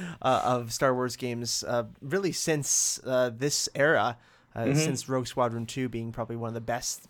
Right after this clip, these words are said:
Speaker 1: Star Wars games ever made. But yeah,
Speaker 2: Yes.
Speaker 1: Jedi Outcast, i-, i-, it's an interesting game. Neil mentioned it earlier on in the episode, but, uh, i-, it's interesting that we only got this ver-, uh, this part, I guess, the, the, the second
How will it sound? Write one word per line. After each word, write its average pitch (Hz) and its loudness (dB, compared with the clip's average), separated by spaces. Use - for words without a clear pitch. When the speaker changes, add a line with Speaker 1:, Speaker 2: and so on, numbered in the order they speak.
Speaker 1:
Star 127 -2
Wars 113 -6
games 113 -6
ever 113 -4
made. 117 -6
But 143 0
yeah, 180 6
Speaker 2:
Yes. - -2
Speaker 1:
Jedi 247 2
Outcast, 185 2
i-, 131 -4
i-, 147 -4
it's 165 -4
an 160 -4
interesting 269 -2
game. 147 -2
Neil 190 0
mentioned 160 -2
it 120 -2
earlier 127 0
on 131 0
in 127 -4
the 123 -2
episode, 127 -2
but, 127 0
uh, 127 4
i-, 143 -6
it's - -6
interesting 208 -2
that 170 2
we 139 -2
only 160 2
got 131 4
this 131 0
ver-, 139 -6
uh, 131 2
this 165 2
part, - 2
I 131 -2
guess, 127 -2
the, 127 -6
the, 123 -4
the 117 -6
second 143 -2